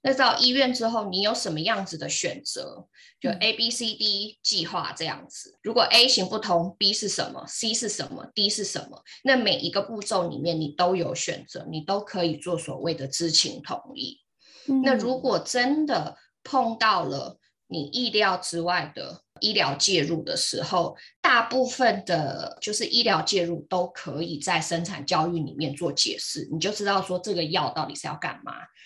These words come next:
Speaker 1: 然后风险会是什么，结果可能会是什么。那当你有心理准备的时候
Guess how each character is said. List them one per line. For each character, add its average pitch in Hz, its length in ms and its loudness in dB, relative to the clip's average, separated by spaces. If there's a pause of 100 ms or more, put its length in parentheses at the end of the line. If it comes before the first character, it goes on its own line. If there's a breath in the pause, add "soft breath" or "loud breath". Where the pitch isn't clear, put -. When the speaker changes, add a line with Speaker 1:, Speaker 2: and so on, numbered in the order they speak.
(220 loud breath)
Speaker 1:
然 156 240 0
后 185 380 2 (180 loud breath)
风 254 180 8
险 165 200 6
会 185 180 2
是 180 160 0
什 - 260 -4
么， - 240 -14
结 170 260 4
果 190 300 0
可 160 220 -2
能 156 180 -2
会 185 140 0
是 180 180 -4
什 - 160 -8
么。 - 180 -16 (300 loud breath)
那 277 120 4
当 294 280 4
你 254 100 4
有 170 140 0
心 254 280 4
理 170 180 -2
准 - 260 -4
备 185 200 0
的 165 120 -6
时 - 180 -6
候 - 460 -4